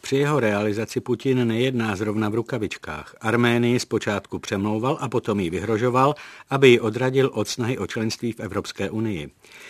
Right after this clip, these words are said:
Pak se obrátil k Ukrajině, která je ještě mnohem důležitější, a pohrozil Janukovyčovi,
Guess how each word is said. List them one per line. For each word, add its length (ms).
Pak 180
se 120
obrátil 460
k 80
Ukrajině, 480
která 320
je 100
ještě 300
mnohem 300
důležitější, 840
a 60
pohrozil 500
Janukovyčovi, 800